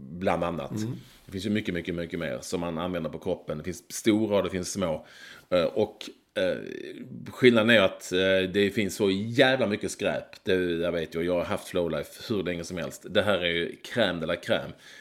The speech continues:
Speaker 1: Det är ju, eh, kvalitetsgrejer som inte går sönder och som fungerar. Och min favorit är den som jag ville att Olsson skulle ha också, nämligen Flow Pillow. Alltså, men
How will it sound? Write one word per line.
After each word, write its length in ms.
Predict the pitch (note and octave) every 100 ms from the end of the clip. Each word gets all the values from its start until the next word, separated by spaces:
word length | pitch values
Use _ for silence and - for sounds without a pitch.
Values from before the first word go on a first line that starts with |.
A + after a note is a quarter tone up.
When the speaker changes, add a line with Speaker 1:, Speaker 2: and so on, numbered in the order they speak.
| -
Speaker 1:
Det 320 | D#2+ F2 D#2
är 300 | G1+ E2+ E2
ju, 340 | D#2+ D#2+ D#2 D#2
eh, 440 | D#2+ D2 C2 A1
kvalitetsgrejer 800 | - F#2 E2+ - E2 - D#2 C#2+
som 160 | E2 F#2
inte 160 | F2
går 100 | F2+
sönder 380 | F2 G#2+ F#2 D#2+
och 100 | D2+
som 120 | D#2
fungerar. 560 | - E2 F2+ B1+ A1 A1+ -
Och 240 | - - B2+
min 360 | D3+ D3+ B2
favorit 640 | A#2+ E3 B2+ G#2+ A#2 A2 A2+
är 40 |
den 80 | A2
som 160 | G#2 G2+
jag 60 |
ville 160 | G2+ G#2
att 80 | A#2
Olsson 240 | G2 F#2+
skulle 240 | - F#2 F#2+
ha 120 | B2
också, 240 | F2+ -
nämligen 340 | F#2 F2+ F2 E2+
Flow 340 | - F#2+ F2
Pillow. 520 | - F#2+ - C2+ F#2 G#2
Alltså, 160 | A2
men 220 | A2+ A2+